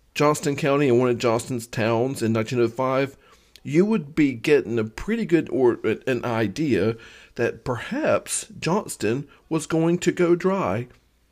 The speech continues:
that we might see Johnston County go completely alcohol-free.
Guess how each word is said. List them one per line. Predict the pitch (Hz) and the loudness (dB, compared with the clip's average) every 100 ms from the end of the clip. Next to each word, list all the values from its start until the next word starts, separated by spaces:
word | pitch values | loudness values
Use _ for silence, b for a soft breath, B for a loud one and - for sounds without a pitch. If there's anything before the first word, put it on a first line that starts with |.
| _ | _
that | - 139 135 | 0 0 2
we | 160 262 | 0 0
might | 185 120 127 123 | 0 0 0 0
see | - 135 | -2 -2
Johnston | 127 139 131 156 | 0 0 -2 -6
County | 175 202 143 | -4 -4 0
go | 131 | 2
completely | 135 139 113 117 113 107 | 2 -2 -4 -2 0 0
alcohol-free. | 123 117 120 131 - 226 147 - | -2 -6 -6 -6 -4 -6 -6 -10